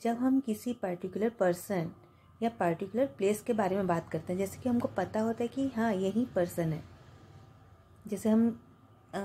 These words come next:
राम के बारे में बात करते हैं, ठीक है, राम मंदिर गया। कौन सा राम मंदिर गया वो नहीं पता, लेकिन हमारा फ्रेंड है राम वर्मा,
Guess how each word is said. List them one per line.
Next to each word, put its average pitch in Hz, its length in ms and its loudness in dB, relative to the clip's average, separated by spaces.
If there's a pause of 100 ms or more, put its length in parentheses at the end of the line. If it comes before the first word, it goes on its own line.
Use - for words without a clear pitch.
(460)
राम 196 240 0
के 190 120 -2
बारे 160 180 -2
में 160 80 -2
बात 156 200 -6
करते - 260 -12
हैं, - 120 -16 (540)
ठीक 277 140 -4
है, 180 100 -2 (600)
राम 202 340 4
मंदिर 190 280 2
गया। 170 220 -4 (540)
कौन 233 180 6
सा 254 120 0
राम 247 200 4
मंदिर 240 280 2
गया 233 200 0
वो 226 120 4
नहीं 226 140 6
पता, - 280 -8 (140)
लेकिन 190 260 2
हमारा 202 380 2
फ्रेंड 208 360 2
है 214 120 6
राम 180 260 0
वर्मा, 170 360 2